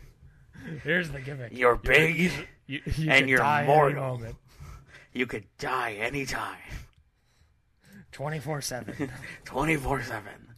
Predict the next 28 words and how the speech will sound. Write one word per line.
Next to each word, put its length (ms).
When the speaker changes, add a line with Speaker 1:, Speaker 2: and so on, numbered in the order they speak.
Speaker 2:
Anything 540
can 200
kill 260
you. 100
Speaker 1:
You 120
know 160
that 220
episode 420
of 120
SpongeBob? 960
<laughs> 1300
My, 120
I 80
never 260
watched 380
it, 180
<laughs> 380
'cause 160
I'm 120
Speaker 2:
And 100
Speaker 1:
a 20
Speaker 2:
also, 360
Speaker 1:
big 100
Speaker 2:
you're 80
Speaker 1:
fan. 120
Speaker 2:
just 300
so 480
big. 680